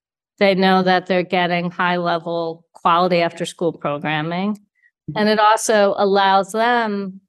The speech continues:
Speaker 1: you know, the ability to provide for their families. One time I was taking a young person up to Albany and we were advocating for more resources for after school programs. And this little boy was in the fourth grade.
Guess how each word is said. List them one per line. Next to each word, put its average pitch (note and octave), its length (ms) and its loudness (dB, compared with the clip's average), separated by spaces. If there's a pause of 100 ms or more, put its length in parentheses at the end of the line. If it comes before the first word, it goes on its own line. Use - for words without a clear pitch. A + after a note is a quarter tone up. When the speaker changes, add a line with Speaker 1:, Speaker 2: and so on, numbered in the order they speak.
(160)
Speaker 1:
you A3 160 -2
know, F#3+ 200 0
the G3+ 100 0
ability G3+ 640 0 (200)
to F3+ 440 -4 (100)
provide F#3 440 0
for F#3+ 120 -4
their F3 180 -4
families. F#3+ 840 -4
One G#3+ 200 0
time G3+ 260 0
I F#3 80 2
was F#3 140 -2
taking F#3+ 400 -2
a F3+ 60 0
young F#3 280 0
person F3+ 460 -4
up F3 320 -4
to F#3 100 -6
Albany F#3 760 0 (380)
and F#3+ 140 0
we F#3 100 2
were F3+ 200 2
advocating F#3+ 1000 -2 (300)
for F#3 400 0
more F3+ 280 0
resources F3+ 800 -2
for F3+ 100 -4
after E3+ 280 -2
school F3+ 260 -8
programs. F3+ 800 0 (360)
And G3 140 2
this G3+ 160 0
little G3+ 320 2
boy F3+ 300 2
was F3 180 -4
in F3 140 -6
the E3 160 -10
fourth F3+ 280 -2
grade. F3+ 520 -4